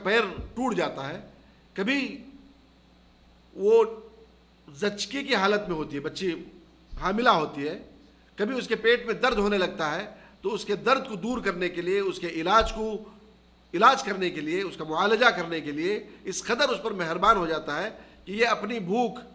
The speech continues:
अपनी हालत सब कुछ छोड़ देता है, भूल जाता है। जब एक हैवान के लिए, एक जानवर के लिए इतना उसके अंदर ये मादा पैदा होता है, उसके इलाज का, मुआलजे का, उसका ख्याल रखा जाता है सेहत का,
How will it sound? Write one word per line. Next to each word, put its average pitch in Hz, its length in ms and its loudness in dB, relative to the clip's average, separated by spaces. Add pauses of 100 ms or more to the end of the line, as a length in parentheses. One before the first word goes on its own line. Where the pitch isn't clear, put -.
(220)
अपनी 196 200 -2
हालत 214 280 4
सब 254 240 0
कुछ 302 160 -6
छोड़ 220 180 6
देता 160 220 0
है, 107 140 -10 (360)
भूल 269 180 0
जाता 160 280 0
है। 98 100 -12 (480)
जब 226 140 6
एक 226 260 0
हैवान 175 540 2
के 220 100 -4
लिए, 190 160 2
एक 143 140 -2
जानवर 208 400 2
के 208 120 0
लिए 175 520 -4 (500)
इतना 226 360 4
उसके 220 260 2
अंदर 185 480 -2
ये 156 60 -6
मादा 170 320 -2
पैदा 147 240 -2
होता 135 280 -2
है, 170 220 -8 (300)
उसके 151 220 -8
इलाज 160 320 0
का, 147 180 -2
मुआलजे 160 500 0
का, 147 200 -2 (340)
उसका 156 220 -6
ख्याल 202 300 4
रखा 180 200 -2
जाता 151 200 -4
है 147 60 -6
सेहत 143 340 -6
का, 170 120 -2